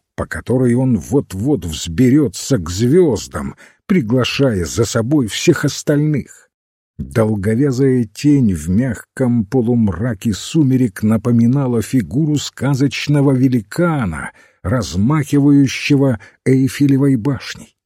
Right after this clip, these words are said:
Эта чудовищная тень и лишь затем предощущение страшного удара испугали хозяина гостиницы. Бросив плоский блестящий кинжал,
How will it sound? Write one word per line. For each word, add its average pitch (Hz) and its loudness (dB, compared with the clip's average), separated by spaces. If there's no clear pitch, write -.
Эта - -4
чудовищная 101 0
тень 117 0
и 131 0
лишь 139 0
затем 98 -2
предощущение 113 -2
страшного 117 -4
удара 113 -2
испугали 131 -2
хозяина 127 0
гостиницы. - -4
Бросив 98 -4
плоский 117 0
блестящий 95 -2
кинжал, 95 0